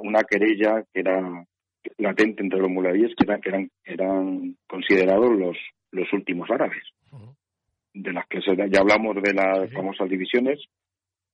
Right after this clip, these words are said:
Speaker 1: que nos llegaban a salir seis o siete, ¿no?
Speaker 2: Siete, creo recordar que al final no salían.
Speaker 1: A ver, de memoria, eh, dentro de los árabes, árabes del norte y del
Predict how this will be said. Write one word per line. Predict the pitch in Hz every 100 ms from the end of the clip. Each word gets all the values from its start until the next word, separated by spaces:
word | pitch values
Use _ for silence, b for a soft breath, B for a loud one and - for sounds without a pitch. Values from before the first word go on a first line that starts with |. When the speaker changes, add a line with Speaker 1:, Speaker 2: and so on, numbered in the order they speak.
| _ _ _ _ _ _
Speaker 1:
que | -
nos | 98
llegaban | 92 92 104 113
a |
salir | 107 107 107
seis | 104 107
o | 104 -
siete, | 107 78
¿no? | - - _ -
Speaker 2:
Siete, | - 175 226 156
creo | 131 165
recordar | 160 139 135 165 160
que |
al | 151
final | 120 147
no | 151
salían. | - 131 101 87 b b b _ _ _ _ -
Speaker 1:
A |
ver, | 85 95
de | 98
memoria, | 92 95 110 120 -
eh, | 92 92 92 90 87 82 - _
dentro | 98 92 104
de | 101
los | 98 -
árabes, | 110 127 156 151
árabes | 101 98 92
del | 95 95
norte | 101 92 98
y |
del | 92